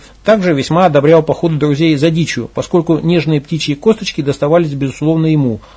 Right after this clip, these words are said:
а с тушенки собаки какой прок? Первый раз, когда, наведавшись в школу за досками с опалубки и кирпичами, и поймали несколько голубей, Владимир, не будучи охотником и вообще будучи вполне далеким от деревенских реалий, э,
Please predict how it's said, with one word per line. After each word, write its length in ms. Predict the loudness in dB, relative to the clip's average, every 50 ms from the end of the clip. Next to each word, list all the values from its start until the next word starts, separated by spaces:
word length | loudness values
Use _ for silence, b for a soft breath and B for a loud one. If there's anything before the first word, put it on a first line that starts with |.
| B B
а 60 | -12 -8
с 40 |
тушенки 520 | -6 -4 0 2 2 2 2 0 -4 -6 -6 -10
собаки 380 | -8 -6 -2 -2 -2 -2 -2 -6
какой 260 | -10 -6 -4 -4 -4
прок? 300 | -2 -2 -4 -4 -4 -8 -16 -20 _ _ b b b b b b -4
Первый 380 | 0 2 2 4 4 4 4 6
раз, 240 | 4 4 2 0 -4 -6
когда, 420 | -4 -2 0 4 4 4 4 2 0
наведавшись 680 | 0 0 0 2 2 2 0 0 -2 -2 -4 -6 -6 -10
в 80 | -12
школу 400 | -8 -2 2 2 4 4 2 0 -2
за 200 | -2 0 0 0
досками 360 | 2 0 -2 0 -2 -4 -4
с 100 | -2 -4
опалубки 460 | -4 -2 0 0 0 0 -2 -4 -8 -8
и 20 |
кирпичами, 560 | -6 -6 -6 -4 -4 -2 -2 -2 -2 -2 -2
и 100 | -2 -2
поймали 420 | 0 2 2 4 4 4 4 2 2
несколько 460 | 0 -2 -4 -6 -10 -8 -6 -4 -2
голубей, 440 | 0 2 2 2 2 2 0 0 -2 B B B -2
Владимир, 480 | 2 2 4 4 6 4 4 4 B B B B
не 120 | 0 0
будучи 320 | 2 2 2 0 0 0 0
охотником 600 | 0 0 2 0 0 0 -2 -2 -2 -4 -4 -4 B B B
и 80 | -4 0
вообще 560 | 2 2 2 2 0 2 2 2 2 2 0
будучи 360 | -2 -2 -2 -2 -2 -2 -4
вполне 400 | -4 0 2 2 2 2 0 0
далеким 440 | 0 2 2 4 4 2 2 0 -2
от 80 | 0 0
деревенских 440 | 2 2 2 2 0 -2 -2 -4 0
реалий, 440 | 2 4 4 4 4 2 0 -2 B B B B B B
э, 280 | -8 -6 -4 -4 -4